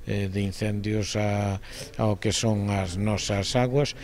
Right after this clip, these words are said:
pois estaremos polo camiño concreto para seguir tendo esta calidad de vida, para aumentar as oportunidades,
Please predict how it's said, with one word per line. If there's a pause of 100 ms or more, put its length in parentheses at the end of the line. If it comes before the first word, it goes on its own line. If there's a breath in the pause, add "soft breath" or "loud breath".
(260 loud breath)
pois
estaremos
polo
camiño
concreto
para
seguir
tendo
esta
calidad
de
vida,
para
aumentar
as
oportunidades,